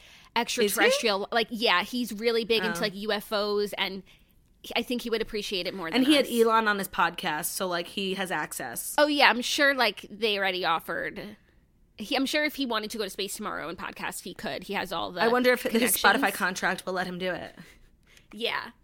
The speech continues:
Speaker 1: But, um, he's, like, really into all that stuff, so he deserves it more than us because I watched that, uh, what was that documentary we watched that Ben made us watch about aliens?
Speaker 2: Yeah,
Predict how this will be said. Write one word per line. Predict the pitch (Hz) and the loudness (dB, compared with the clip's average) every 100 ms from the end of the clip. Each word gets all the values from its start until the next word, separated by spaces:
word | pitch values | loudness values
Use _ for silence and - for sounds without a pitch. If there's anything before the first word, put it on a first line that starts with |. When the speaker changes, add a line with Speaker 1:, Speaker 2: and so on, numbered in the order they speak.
| _ 262 | _ -2
Speaker 1:
But, | 233 214 226 | 0 -2 -2
um, | 165 190 | -2 -4
he's, | 214 269 262 | -6 -4 -2
like, | 269 220 | -4 -4
really | 220 202 | -6 -6
into | 185 190 214 | -8 -8 -8
all | 220 | -8
that | 208 | -10
stuff, | - 196 | -8 -10
so | - 208 | -10 -10
he | 196 | -10
deserves | 190 185 170 | -12 -12 -12
it | 175 | -12
more | 190 | -12
than | 165 131 | -12 -12
us | 175 | -12
because | - - 196 | -12 -12 -6
I | 185 | -4
watched | 190 185 - | -4 -8 -6
that, | 196 - - - - - - | -6 -6 -10 -20 -20 -10 -4
uh, | 196 - - 202 - _ _ - - - - _ _ - - | -2 -2 -8 -14 -20 _ _ -20 -20 -18 -20 _ _ -10 -4
what | 349 | -2
was | 427 | -2
that | 440 | 0
documentary | 330 294 269 262 | 0 0 -2 -2
we | 262 | 0
watched | 240 233 247 | 0 0 0
that | 214 | -2
Ben | 220 214 | -2 -2
made | 202 | -4
us | 214 214 | -4 -2
watch | 196 220 | -2 -2
about | 196 196 | -4 -2
aliens? | 196 202 196 226 | -4 -4 -2 4
Speaker 2:
Yeah, | 254 196 147 | 6 6 4